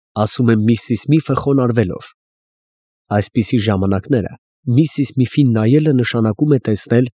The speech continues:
թե ինչպես նրա խամրած գլխաթասակը սուզվում է ներքև, որ կարող են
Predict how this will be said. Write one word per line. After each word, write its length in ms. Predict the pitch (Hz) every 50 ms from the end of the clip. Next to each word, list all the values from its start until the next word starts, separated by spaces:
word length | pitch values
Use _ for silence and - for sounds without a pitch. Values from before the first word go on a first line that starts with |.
| _ _ _
թե 160 | - - -
ինչպես 460 | 123 131 127 - - - - 139 131 - -
նրա 240 | - 107 95 110
խամրած 580 | 98 - 117 110 110 110 110 117 123 117 - -
գլխաթասակը 880 | - - 113 - - - 101 - - 98 95 - - 139 113 - - - - _ _ _ _ _
սուզվում 540 | - - - 175 139 117 127 139 147 147 143
է 60 | 120
ներքև, 500 | 101 95 92 90 - - - - - - - - _ _ _ _ _ _ _ _ _ _ -
որ 260 | 226 208 208 151 -
կարող 380 | - - 127 117 127 143 127 127
են 160 | 139 135 151